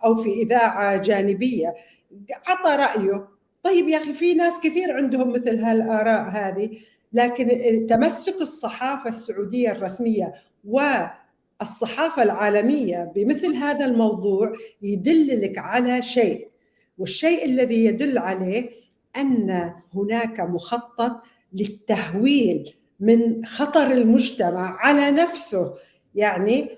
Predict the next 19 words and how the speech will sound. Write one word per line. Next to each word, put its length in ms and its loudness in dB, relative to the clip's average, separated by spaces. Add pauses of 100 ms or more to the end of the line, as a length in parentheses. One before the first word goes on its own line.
(380)
من 320 4
هنا 580 2
يجب 320 0
أن 240 -2
نصل 280 0
إلى 280 -2
النتيجة 720 -2 (340)
أن 260 4
صمام 640 0
الأمان 760 -4 (320)
هو 280 6 (920)
النظام 960 -2
السعودي 800 -2
الذي 440 2
يحميني 800 2
ويحميك 800 -2
ويحمي 500 0
أخوك 420 -2
وأخوي 580 -2